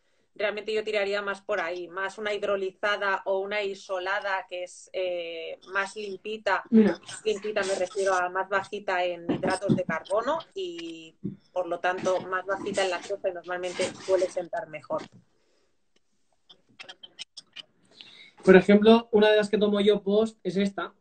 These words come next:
Speaker 2: es la nativa, pero es la Pure, Pure Native, que es la que, eh, trae glucosa exterior. Un ejemplo. También
Speaker 1: ¿Sabes
Speaker 2: está
Speaker 1: qué?
Speaker 2: la natural.
Speaker 1: Que mucha gente me
Speaker 2: Sí.
Speaker 1: dice que esa, el sabor es muy difícil.
Speaker 2: Claro,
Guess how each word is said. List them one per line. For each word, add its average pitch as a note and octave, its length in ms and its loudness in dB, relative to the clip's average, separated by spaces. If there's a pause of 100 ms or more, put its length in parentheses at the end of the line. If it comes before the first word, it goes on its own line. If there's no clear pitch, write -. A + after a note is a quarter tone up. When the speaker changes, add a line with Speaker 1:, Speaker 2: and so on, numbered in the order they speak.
(140)
Speaker 2:
es E3+ 140 -4
la F#3 120 2
nativa, F#3 320 0
pero E3 120 -4
es D#3+ 80 -6
la F3 200 0 (200)
Pure, A3 380 4 (360)
Pure G3 200 0
Native, G3 360 -2 (600)
que G3 100 4
es F#3+ 120 2
la G#3 200 2
que, G#3+ 360 2
eh, F3+ 760 -2
trae G3+ 300 2
glucosa F#3+ 420 2
exterior. E3 600 -2 (240)
Un F#3 120 4
ejemplo. F3+ 460 0 (160)
También D3+ 220 2
Speaker 1:
¿Sabes C4 160 10
Speaker 2:
está F3 180 8
Speaker 1:
qué? F3 60 8
Speaker 2:
la E3+ 500 4 (440)
natural. F3 580 2 (400)
Speaker 1:
Que - 80 -8
mucha D4+ 300 -2
gente D#4 300 0
me E4+ 120 10
Speaker 2:
Sí. F#4+ 80 6
Speaker 1:
dice C#4+ 180 -2
que - 100 -8
esa, D4+ 320 0 (420)
el A#3 160 -4
sabor A#3 420 0
es B3 200 -4
muy A#3+ 220 -8
difícil. G#3+ 640 -12 (1400)
Speaker 2:
Claro, A#3 320 8